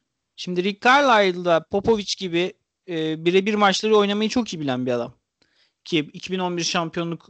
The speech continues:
run'ında yani dünyaya gösterdi bunu. Hani ben hayatımda eşleşmeli alan <laughs> savunmasını, o ara basketbol çok izlemeyen bir çocuktum. İlk o zaman şey oldum ve böyle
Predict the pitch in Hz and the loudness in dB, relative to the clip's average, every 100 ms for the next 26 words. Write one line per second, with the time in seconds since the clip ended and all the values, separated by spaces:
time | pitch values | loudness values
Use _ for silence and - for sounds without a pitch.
0 | - 180 165 170 165 165 160 165 160 _ | -12 -8 -2 0 0 0 2 0 0 _
1 | _ 143 160 147 147 170 185 214 220 170 | _ -8 -4 -4 -2 2 4 6 6 2
2 | - 147 139 139 135 135 - _ _ _ | 0 -2 -2 -4 -6 -6 -8 _ _ _
3 | _ _ 170 156 151 151 175 170 165 _ | _ _ -4 -2 -4 2 4 4 0 _
4 | _ 170 170 170 185 185 180 175 - 185 | _ 2 4 4 0 -4 -2 -2 -2 -4
5 | 190 180 170 175 - 180 180 185 175 180 | -2 0 2 2 0 -2 0 0 0 -2
6 | 185 - - _ - 170 165 165 170 170 | -4 -8 -18 _ -2 2 2 0 0 -2
7 | - 170 170 160 170 175 165 190 175 170 | -2 -8 -8 -6 -8 -8 -6 -4 -6 -8
8 | 165 165 185 269 208 139 - _ _ 185 | -10 -12 -8 -6 -6 -10 -20 _ _ -6
9 | 185 196 202 185 156 143 - - 165 214 | 0 2 2 2 -2 -4 -8 -4 -2 0
10 | 359 190 185 190 | 0 2 4 4